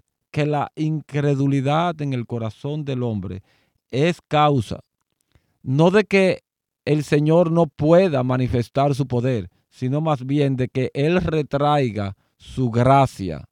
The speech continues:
y su compasión. El Señor retrae su gracia cuando percibe un corazón incrédulo. Y en cuarto y último lugar,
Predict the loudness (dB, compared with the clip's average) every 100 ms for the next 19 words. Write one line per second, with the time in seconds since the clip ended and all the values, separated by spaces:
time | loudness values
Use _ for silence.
0 | _ _ _ _ _ -10 -8 -6 -4 -4
1 | -6 -6 -10 -10 -18 _ _ _ _ _
2 | _ _ _ _ -4 0 0 2 4 4
3 | 2 -4 0 0 0 0 2 4 2 0
4 | -6 -12 _ _ _ _ _ _ _ -8
5 | -4 0 0 -2 -4 -6 -10 _ _ -2
6 | 0 0 0 -2 -4 -10 _ _ -2 0
7 | -2 -2 -2 0 -2 -4 -4 -2 -2 -4
8 | -6 -6 -12 _ _ -8 -8 -6 -8 -8
9 | -12 -18 _ _ _ _ _ _ _ _
10 | -8 -6 -4 0 0 -2 -4 -6 -6 -4
11 | -2 -2 -2 -2 -2 -2 -2 -4